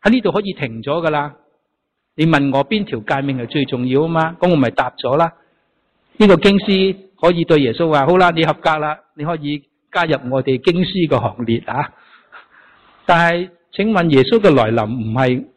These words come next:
考試入經師嘅行列啊？耶穌嘅來臨係拯救人啊嘛，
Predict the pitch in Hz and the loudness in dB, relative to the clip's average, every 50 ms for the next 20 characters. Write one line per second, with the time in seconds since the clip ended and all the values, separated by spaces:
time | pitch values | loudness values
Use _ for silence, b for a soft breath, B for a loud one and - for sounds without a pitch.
0 | _ _ _ _ _ _ _ _ - - - - 156 170 - - - 123 117 117 | _ _ _ _ _ _ _ _ -10 -6 0 2 4 2 2 0 -8 -10 -10 -8
1 | 120 117 120 _ _ _ _ _ _ _ _ _ _ 135 - - _ - 175 170 | -8 -8 -10 _ _ _ _ _ _ _ _ _ _ -6 -6 -6 _ -2 2 2
2 | 170 - - - 175 156 - 127 110 - - - - - - 107 110 117 110 101 | 2 2 2 0 0 2 2 0 0 0 -8 -12 -12 -16 -20 -14 -12 -12 -12 -12
3 | - 107 110 120 135 - _ _ _ _ 143 143 143 - 240 226 - 202 185 156 | -14 -14 -14 -14 -14 -16 _ _ _ _ 0 0 2 2 0 2 2 2 2 4
4 | 127 120 110 110 113 110 117 107 107 104 110 113 _ _ _ _ _ - - 143 | 2 2 2 0 0 -2 -2 -4 -6 -10 -12 -14 _ _ _ _ _ -2 -2 -2
5 | 135 - - - 123 123 156 180 175 - 143 131 123 123 120 107 95 92 107 139 | -2 0 -2 0 2 2 2 2 2 2 2 2 2 -2 -4 -6 -8 -8 -8 -8
6 | 165 165 160 160 | -6 -6 -8 -8